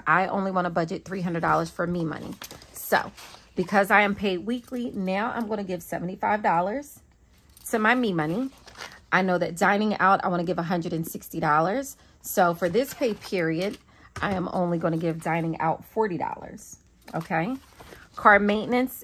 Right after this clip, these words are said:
is budgeted at forty dollars. I usually do ten dollars a week, so I'm gonna give ten dollars here. Gas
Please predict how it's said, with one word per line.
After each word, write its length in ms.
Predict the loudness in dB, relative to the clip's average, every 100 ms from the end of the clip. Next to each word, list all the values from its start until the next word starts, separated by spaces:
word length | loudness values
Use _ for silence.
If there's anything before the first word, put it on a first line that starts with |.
| -6
is 300 | -2 -2 -4
budgeted 560 | -6 2 4 4 0 0
at 180 | -2 -2
forty 300 | 0 2 6
dollars. 440 | 8 8 6 0
I 100 | 0
usually 360 | -2 -2 -2 -4
do 160 | -6 -8
ten 260 | -4 0
dollars 340 | 2 2 0 -4
a 60 |
week, 340 | -4 -6 -8 -8
so 180 | -4
I'm 100 | -2
gonna 140 | -2 -2
give 180 | -4 -6
ten 220 | -8 -6
dollars 340 | -4 -6 -8
here. 360 | -8 -4 -4 -4 -14 -20 -20 -20 -18 -18 -18 -20 -20 -20 -20 _ -6 6
Gas 800 | 8 8 6 2 -4 -12 -12